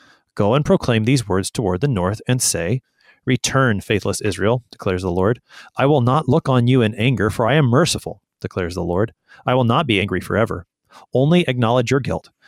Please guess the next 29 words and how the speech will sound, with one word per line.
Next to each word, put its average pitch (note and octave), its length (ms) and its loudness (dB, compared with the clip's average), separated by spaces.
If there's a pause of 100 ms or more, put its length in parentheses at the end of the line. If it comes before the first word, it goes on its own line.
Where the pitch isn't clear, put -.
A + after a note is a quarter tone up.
that A2 180 0
you C#3+ 100 6
rebelled A#2 460 2
against A2+ 320 -2
the C#3+ 80 0
Lord F#2 340 0
your A2 180 2
God, E2+ 360 -4 (420)
and C3+ 140 0
scattered E3 440 2
your E3+ 120 4
favors C#3+ 380 4
among D#3 260 4
foreigners A2+ 640 0
under A2+ 220 0 (100)
every D#3+ 300 2
green B2 340 0
tree, F2 360 -8 (440)
and C#3 100 2
that D#3+ 160 2
you F#3+ 80 6
have E3 100 4
not D#3 240 2
obeyed C3 300 2
my B2 140 2
voice,' - 420 -2
declares F#2 340 -6
the F2 80 -10
Lord. F#2+ 260 -4